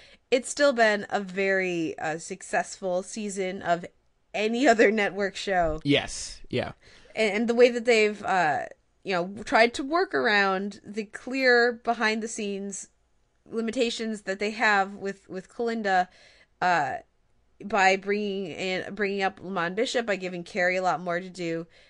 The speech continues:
Speaker 1: has been inc-, incredibly successful. And, uh, I look forward to seeing, you know, what the show, I, I feel like if, after a season five of The Good Wife,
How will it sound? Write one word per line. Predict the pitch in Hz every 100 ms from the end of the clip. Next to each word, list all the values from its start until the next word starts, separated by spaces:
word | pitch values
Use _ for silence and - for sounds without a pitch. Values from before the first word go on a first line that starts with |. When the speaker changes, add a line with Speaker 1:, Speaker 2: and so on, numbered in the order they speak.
| _
Speaker 1:
has | 202
been | 196 175 175
inc-, | - -
incredibly | 190 226 208 196
successful. | - 175 - 165 - 185 175 165
And, | - 170 160 160 160 -
uh, | 156 156 151
I | - 202
look | 214
forward | - 214 202 196
to | 208
seeing, | 202 208 196 185 180 175 _ _ _ _ _ _
you | 190
know, | 202
what | 220 -
the | 294
show, | -
I, | 254 -
I |
feel | - 320
like | 302 269 - -
if, | - - _ _ -
after | 311 - 370 320 -
a | 220
season | 240 277 269 240 240
five | 226 190 190 202
of | 190
The | 190
Good | 190 185
Wife, | 202 196 202